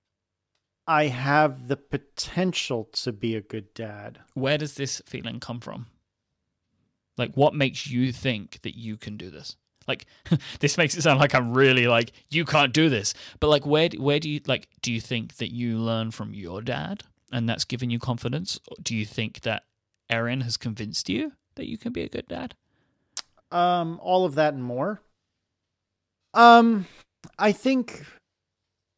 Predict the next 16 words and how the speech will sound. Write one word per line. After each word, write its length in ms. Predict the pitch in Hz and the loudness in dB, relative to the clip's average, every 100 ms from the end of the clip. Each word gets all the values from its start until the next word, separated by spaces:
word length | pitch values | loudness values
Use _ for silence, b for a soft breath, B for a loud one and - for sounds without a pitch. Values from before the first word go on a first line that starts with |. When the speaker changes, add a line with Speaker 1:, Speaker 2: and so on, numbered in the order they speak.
| _ - | _ 0
Speaker 1:
I 80 | 190 | 0
think 220 | 254 285 | 2 2
I 140 | 240 | 2
see 680 | 196 - - - 196 185 185 | 2 -2 0 0 0 0 -2
a 120 | - 139 | -2 -4
lot 800 | 131 131 127 123 120 - - - b _ _ _ _ _ _ _ _ - | -4 0 2 4 2 -2 -12 -12 b _ _ _ _ _ _ _ _ -4
in 340 | 180 147 127 - - _ _ - | -2 0 -2 -8 -20 _ _ -6
theory 720 | 202 202 160 117 - - - _ _ _ - | 0 4 4 2 -8 -18 -20 _ _ _ -6
about 400 | 123 139 131 143 | 2 4 4 2
what 540 | 127 123 143 151 - _ _ - | -10 2 6 4 2 _ _ -4
in 260 | 147 127 - - _ | -4 -4 -10 -20 _
theory 480 | 196 190 127 117 110 | -2 0 0 -2 -6
makes 440 | 110 117 123 - 120 | -8 -6 -6 -6 -8
a 40 | |
good 280 | 110 113 113 | -6 -8 -8
parent. 680 | - 143 117 113 - - | -10 -6 -6 -8 -12 -16